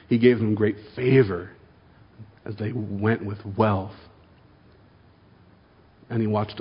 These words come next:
over all of it by his sovereign hand."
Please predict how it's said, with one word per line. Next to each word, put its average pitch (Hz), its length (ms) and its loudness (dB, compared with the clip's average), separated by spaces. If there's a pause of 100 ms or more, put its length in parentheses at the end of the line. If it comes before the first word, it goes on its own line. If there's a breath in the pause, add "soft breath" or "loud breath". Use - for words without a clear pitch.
over 110 340 -2 (120)
all 123 240 -2
of 101 100 -2
it 98 160 -8
by 104 100 -8
his 101 220 -4 (120)
sovereign 101 340 -8
hand." 95 380 -12